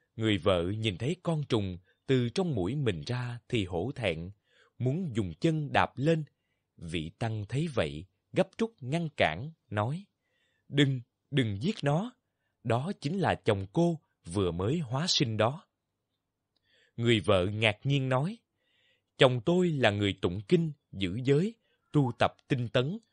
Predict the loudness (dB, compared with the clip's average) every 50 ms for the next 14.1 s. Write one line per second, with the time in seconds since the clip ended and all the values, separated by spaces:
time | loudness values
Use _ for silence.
0 | _ _ _ _ -4 -2 -2 -2 -4 -2 -2 0 2 2 2 2 0 0 -2 -2
1 | -4 -4 -2 0 0 0 0 0 _ _ _ _ _ _ _ _ _ _ -2 2
2 | 4 4 4 4 2 2 0 0 0 0 0 0 0 2 2 2 2 0 -2 _
3 | _ _ _ 0 2 2 2 4 2 0 -2 0 -2 -2 -2 -2 -4 -6 -6 -4
4 | -4 -2 0 0 0 2 0 0 0 0 2 4 4 4 2 0 0 0 0 0
5 | -4 -8 -12 _ _ _ _ _ _ _ _ _ _ _ _ _ _ _ _ _
6 | _ _ _ _ _ _ _ _ _ _ _ _ _ _ _ -8 -4 -2 -2 -2
7 | -2 -4 _ -2 -2 0 -2 -2 -2 -2 -2 0 0 -2 -2 -4 -2 -2 -2 -4
8 | -6 _ _ _ _ _ _ _ _ _ _ _ _ _ _ _ _ 0 2 2
9 | 2 2 0 -2 _ 0 0 0 -2 -2 -2 0 0 0 -2 -2 -2 -2 -2 -4
10 | -6 -8 _ -6 -6 -6 -4 -4 -2 -2 -2 -4 -6 _ _ _ _ _ _ _
11 | _ _ _ _ _ -2 -2 -2 -2 0 2 2 2 2 0 0 -2 -2 -2 -2
12 | 0 0 0 0 0 0 2 2 2 2 2 -2 -6 _ _ _ _ _ 0 2
13 | 2 2 2 0 -4 -8 -6 -4 -4 -4 -4 -4 -4 -4 -4 -4 _ -6 -2 -2
14 | -2 -2